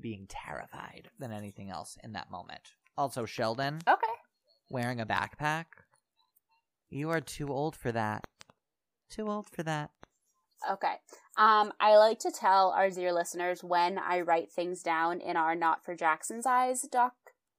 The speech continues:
Speaker 2: And I just want to let them know that I wrote a quote from the scene in the bathroom, and don't you dare go and look back at what, at the bathroom scene to try and figure out what it is.
Speaker 1: Okay, I won't.
Speaker 2: <laughs> But, um, I wrote down a quote from that bathroom scene between,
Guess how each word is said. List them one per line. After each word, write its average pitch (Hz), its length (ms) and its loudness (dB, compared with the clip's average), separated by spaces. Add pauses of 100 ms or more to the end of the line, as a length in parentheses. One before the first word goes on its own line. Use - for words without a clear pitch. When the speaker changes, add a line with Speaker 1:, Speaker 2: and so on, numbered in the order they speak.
(460)
Speaker 2:
And 190 320 4 (120)
I 185 140 6
just 190 260 -4
want 180 340 4
to 208 160 -4
let 180 180 -2
them 214 100 0
know 349 200 4
that 302 120 -2
I 202 140 4
wrote 202 420 4
a 208 60 0
quote 269 640 2
from 202 340 0
the 196 60 -8
scene 214 280 -6
in 190 80 -4
the 185 80 -6
bathroom, 196 480 0
and 175 220 -8
don't 160 180 -4
you 190 140 -6
dare 180 280 -2 (360)
go 180 240 4
and 185 340 2
look 202 260 6
back 226 260 8
at 180 200 4
what, 190 180 -2
at 202 160 4
the 262 60 -2
bathroom 262 340 6
scene 170 220 -2
to 160 60 -6
try 175 220 -2
and 190 80 -6
figure 202 220 0
out 196 160 4
what 233 80 0
it 254 80 -4
is. 185 220 4
Speaker 1:
Okay, 185 160 -4
I 165 60 -2
won't. 139 220 -4 (1200)
Speaker 2:
<laughs> 311 100 8 (840)
But, 202 380 10
um, 185 280 8
I 196 100 4
wrote 196 280 8
down 202 180 4
a 180 60 2
quote 214 340 6
from 196 140 -4
that 170 160 -2
bathroom 185 380 4
scene 202 320 -2
between, 180 720 -2